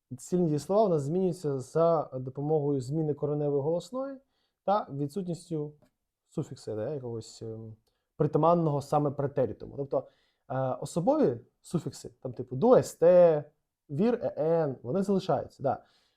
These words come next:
Е, так само в «іх» і «ер зі ес» нема закінчення. Але от якогось, як «ТЕ е» в слабких, такого немає. Якогось особливого суфікса. Його просто тут немає. От дивіться на слово «kommen». «Ich kam».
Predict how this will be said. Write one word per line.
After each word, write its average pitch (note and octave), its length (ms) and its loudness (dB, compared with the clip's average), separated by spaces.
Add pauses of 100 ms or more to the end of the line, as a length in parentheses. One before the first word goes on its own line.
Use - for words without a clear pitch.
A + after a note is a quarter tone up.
(120)
Е, C3 180 -2
так D#3+ 140 0
само F#3 200 6
в - 140 -6
«іх» G#3 180 0
і D3+ 80 0
«ер D3 120 6
зі D3+ 140 2
ес» F3+ 260 0
нема C#3 320 2
закінчення. A#2+ 580 -8
Але E3 160 4
от D#3+ 80 4
якогось, F3 360 0 (120)
як C#3+ 220 -2
«ТЕ F3 340 6
е» D3+ 240 4 (120)
в C#3+ 220 -2
слабких, D4 400 -4
такого G3 340 -4
немає. B2+ 360 -6 (300)
Якогось B2 440 -8 (260)
особливого D#3 640 -2
суфікса. - 400 -16 (580)
Його A3+ 140 8
просто E3+ 180 0
тут D#3+ 180 -2
немає. A#2 280 -4 (280)
От G#3 180 0
дивіться D3+ 360 -2
на C#3+ 220 -2 (160)
слово D3 420 -2
«kommen». C#3 320 2 (520)
«Ich G#3+ 240 -4
kam». - 200 0